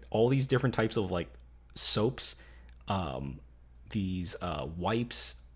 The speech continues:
towels, different types of towels, different types of buckets full of different types of cleaners. And I'm like, "Oh, this is, this is actually insane." But when, when I got done with it, when we got done with it,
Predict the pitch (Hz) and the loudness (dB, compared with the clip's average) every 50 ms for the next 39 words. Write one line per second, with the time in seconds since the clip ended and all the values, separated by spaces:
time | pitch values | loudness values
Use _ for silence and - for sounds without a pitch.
0 | - - - - - - - - - - - - - 104 98 104 104 107 110 117 | -20 -20 -20 -20 -20 -20 -20 -20 -20 -12 -10 -4 0 2 4 6 8 8 8 8
1 | 113 113 113 110 - - - 110 - 117 107 - 107 104 - 107 98 - - 98 | 6 4 2 0 -2 -4 -4 -4 -2 -2 -2 -2 -2 -2 -4 -6 -4 0 2 2
2 | 101 107 107 107 107 107 - - - 104 110 104 - - 98 95 - - 82 - | 4 4 4 4 2 0 -2 -4 -6 -4 -4 -4 -2 -2 -4 -4 -4 -4 -6 -8
3 | - - - - - - - - - - 98 95 - - - 101 101 - - - | -10 -16 -20 -20 -20 -20 -20 -10 -4 -2 -2 -2 0 -2 -4 -4 -2 -2 -4 -4
4 | - - - - 110 98 92 90 90 - - 98 - - 95 - 95 - - - | -6 -4 -2 0 2 2 2 0 -2 -2 -4 -4 -2 -2 -4 -4 -4 -6 -8 -10
5 | - - - - 120 123 120 117 117 117 113 113 - - - - - - - - | -12 -8 -4 -2 -2 0 0 2 2 0 0 -2 -4 -10 -16 -20 -20 -20 -20 -20
6 | - - - - - 95 95 104 104 98 90 92 - - - - 113 104 107 113 | -20 -20 -16 -10 -6 -4 -2 -2 0 -2 -2 -4 -6 -12 -8 -4 -2 -2 -2 -4
7 | 107 101 107 110 123 - - - - 120 - 147 123 120 135 131 123 120 - 123 | -6 -8 -8 -12 -14 -18 -14 -10 -8 -6 -6 -6 -6 -4 -2 -2 -2 0 -2 -4
8 | - - 80 76 - - - 135 117 113 107 107 104 - - 127 120 123 123 120 | -4 -4 -4 -4 -4 -4 -2 -2 -2 0 0 0 -2 0 0 0 -2 -2 -4 -6
9 | - - - - - - - - - - - - - 113 107 - - - - - | -8 -10 -12 -16 -18 -20 -20 -20 -20 -20 -8 0 2 2 2 2 0 -6 -14 -20
10 | - - - - - - - - - - - - - - - - - - - 113 | -20 -20 -20 -20 -20 -20 -20 -20 -20 -20 -20 -20 -20 -20 -20 -20 -16 -12 -6 0
11 | 110 117 117 120 117 - - 117 107 117 110 110 107 117 113 - 113 101 - 107 | 2 2 4 2 2 0 -4 -2 0 2 2 2 2 2 0 0 -4 -6 -4 -2
12 | 104 131 190 254 - - - - 76 - - - - 110 110 104 101 151 190 - | 0 0 2 2 0 2 2 0 0 0 -4 -6 -2 0 0 2 0 0 2 2
13 | 127 90 - 98 90 82 71 69 76 90 82 - | 2 2 2 0 -2 -2 -2 -2 -2 -4 -6 -10